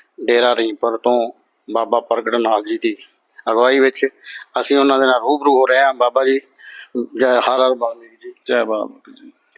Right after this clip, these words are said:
Speaker 1: ਬਾਬਾ ਜੀ, ਕੀ ਕਹਿਣਾ ਚਾਹੁੰਦੇ ਆ ਯਾਤਰਾ ਬਾਰੇ?
Speaker 2: ਅਸੀਂ ਸਭ ਤੋਂ ਪਹਿਲਾਂ ਲੱਖ ਲੱਖ ਵਧਾਈ ਦੇਣਾ ਚਾਹੁੰਦੇ ਹਾਂ ਭਗਵਾਨ ਵਾਲਮੀਕ ਮਹਾਰਾਜ ਦੇ ਪ੍ਰਗਟ ਦਿਵਸ ਦੀ।
Speaker 1: ਜੀ।
Speaker 2: ਸਾਰਿਆਂ ਨੂੰ ਸ਼ੁਭ ਕਾਮਨਾ ਦੇਣਾ ਚਾਹੁੰਦੇ ਹਾਂ, ਕਿਉਂਕਿ ਇਹ ਜਿਹੜਾ ਪ੍ਰਗਟ ਦਿਵਸ ਹੈ, ਸਾਰੇ ਵਿਸ਼ਵ ਭਰ 'ਚ ਮਨਾਇਆ ਜਾ ਰਿਹਾ ਹੈ,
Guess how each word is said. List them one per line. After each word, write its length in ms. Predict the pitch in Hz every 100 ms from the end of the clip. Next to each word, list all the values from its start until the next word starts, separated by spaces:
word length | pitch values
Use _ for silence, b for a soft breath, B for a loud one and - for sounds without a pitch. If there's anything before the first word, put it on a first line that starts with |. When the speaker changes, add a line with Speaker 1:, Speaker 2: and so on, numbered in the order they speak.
| -
Speaker 1:
ਬਾਬਾ 200 | 147 180
ਜੀ, 60 | 202
ਕੀ 180 | -
ਕਹਿਣਾ 240 | 320 160 156
ਚਾਹੁੰਦੇ 340 | 143 127 127
ਆ 140 | 127 127
ਯਾਤਰਾ 280 | 117 - 120
ਬਾਰੇ? 840 | - _ _ _ _ _ _ - 135
Speaker 2:
ਅਸੀਂ 540 | - 175 165 170 160
ਸਭ 260 | - 151 160
ਤੋਂ 120 | 151
ਪਹਿਲਾਂ 200 | 147 143
ਲੱਖ 220 | 139 -
ਲੱਖ 160 | 139 139
ਵਧਾਈ 340 | 143 143 120 117
ਦੇਣਾ 240 | 120 120
ਚਾਹੁੰਦੇ 340 | - 120 127
ਹਾਂ 120 | 120 117
ਭਗਵਾਨ 380 | 120 117 110
ਵਾਲਮੀਕ 400 | 110 113 113 113
ਮਹਾਰਾਜ 260 | 110 113 113
ਦੇ 60 | 113
ਪ੍ਰਗਟ 360 | 117 104 110
ਦਿਵਸ 260 | 107 110 107
ਦੀ। 200 | 110 113
Speaker 1:
ਜੀ। 400 | - - 135 120 - -
Speaker 2:
ਸਾਰਿਆਂ 360 | - 120 135
ਨੂੰ 100 | 127
ਸ਼ੁਭ 240 | 120 123 123
ਕਾਮਨਾ 300 | 120 113 110
ਦੇਣਾ 240 | 110 110
ਚਾਹੁੰਦੇ 340 | - 117 120
ਹਾਂ, 140 | 110 107
ਕਿਉਂਕਿ 460 | - 107 113 110 - _ _ _ _ _
ਇਹ 180 | - 123
ਜਿਹੜਾ 420 | 117 - 117 -
ਪ੍ਰਗਟ 400 | 117 117 113 120
ਦਿਵਸ 320 | 110 120 113 123
ਹੈ, 180 | 117
ਸਾਰੇ 340 | 117 123 123 123
ਵਿਸ਼ਵ 240 | 120 -
ਭਰ 220 | 131 120
'ਚ 100 | 117
ਮਨਾਇਆ 340 | 113 110 107 110
ਜਾ 220 | 110 110
ਰਿਹਾ 180 | 113 113
ਹੈ, 180 | 107